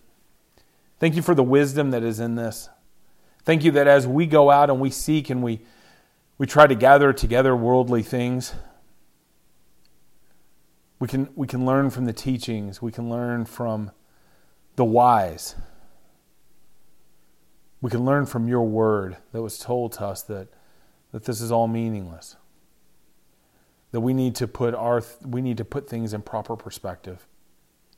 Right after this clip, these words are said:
Lord, I pray that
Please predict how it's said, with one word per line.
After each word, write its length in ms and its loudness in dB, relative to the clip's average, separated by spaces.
Lord, 140 6
I 60 10
pray 380 6
that 320 0